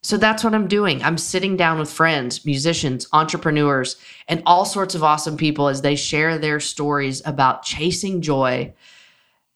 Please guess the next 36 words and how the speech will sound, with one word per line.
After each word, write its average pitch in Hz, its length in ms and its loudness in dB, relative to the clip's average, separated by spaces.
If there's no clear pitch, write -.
and 180 100 2
how 214 140 4
they've 214 260 0
also 190 380 2
come 185 220 0
to 170 100 0
understand 160 580 -2
joy 143 240 2
for 151 180 -6
what 180 400 -2
it 175 140 -4
truly 190 520 -2
is, - 600 -6
a 175 80 0
gift. - 760 -2
A 175 80 2
gift, 170 680 -2
big 190 260 0
or 202 180 0
small, 139 560 0
that 135 180 -6
we 160 280 2
have 143 680 0
the 139 240 -6
agency 143 640 -4
to - 120 -10
choose, - 460 -4
no 147 100 0
matter 123 320 2
what's 139 280 0
happening 135 540 -2
to 175 260 2
us 175 340 0
or 139 120 2
around 127 360 -2
us. - 360 -12